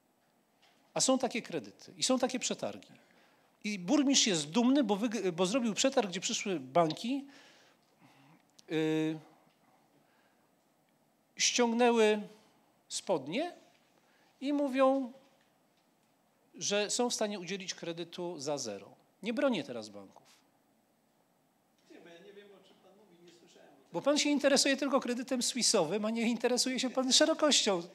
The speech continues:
Speaker 1: tematu.
Speaker 2: Szerokością, ale o takim czymś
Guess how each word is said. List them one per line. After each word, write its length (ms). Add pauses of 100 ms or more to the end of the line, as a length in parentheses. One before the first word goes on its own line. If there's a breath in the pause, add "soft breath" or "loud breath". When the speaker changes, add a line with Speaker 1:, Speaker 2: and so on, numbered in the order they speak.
Speaker 1:
tematu. 440 (600 loud breath)
Speaker 2:
Szerokością, 680 (100)
ale 80
o 100
takim 300 (280)
czymś 220